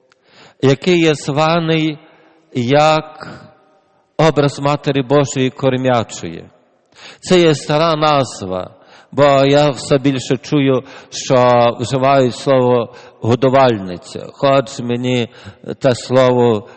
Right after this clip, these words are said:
те, яке було в нас в Галичині, кормяча Мати Божа.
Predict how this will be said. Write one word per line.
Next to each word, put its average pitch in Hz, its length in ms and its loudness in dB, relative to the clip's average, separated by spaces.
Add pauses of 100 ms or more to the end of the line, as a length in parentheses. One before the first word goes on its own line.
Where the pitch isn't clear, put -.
(140)
те, 117 80 0
яке 123 260 0
було 123 300 2
в 117 60 -2
нас 123 320 0
в 110 60 -6
Галичині, 120 560 0
кормяча 127 680 -2
Мати 110 320 -4
Божа. 95 520 -6